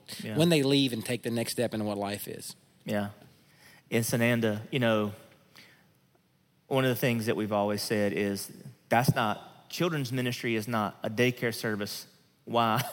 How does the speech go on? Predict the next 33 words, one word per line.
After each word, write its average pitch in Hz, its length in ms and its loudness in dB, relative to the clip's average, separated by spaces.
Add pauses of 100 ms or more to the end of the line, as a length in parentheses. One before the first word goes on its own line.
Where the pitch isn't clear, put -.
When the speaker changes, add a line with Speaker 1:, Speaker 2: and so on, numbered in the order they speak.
(120)
Speaker 1:
<laughs> - 220 -20
while 127 420 4
parents 139 500 0
are 120 80 -2
in 117 120 -2
here 113 120 -2
worshiping, 107 540 -4 (400)
that 127 320 2
we 127 160 0
really 117 340 0
are 110 280 2
trying 107 260 -2
to 110 140 -6
inspire 104 500 0
kids 101 320 -4
to 110 100 -8
live 98 220 -2
and 95 100 -4
love 98 160 -2
like 98 180 -4
Jesus. 101 460 -6 (120)
And 110 480 2 (840)
the, 117 280 2 (580)
the 120 220 -2
number 131 480 2
of 110 180 -2 (300)
volunteers 107 880 0
and 131 260 0
the 123 60 0
commitment 113 720 -2
that 101 100 -2
it 101 160 -4
takes - 540 -4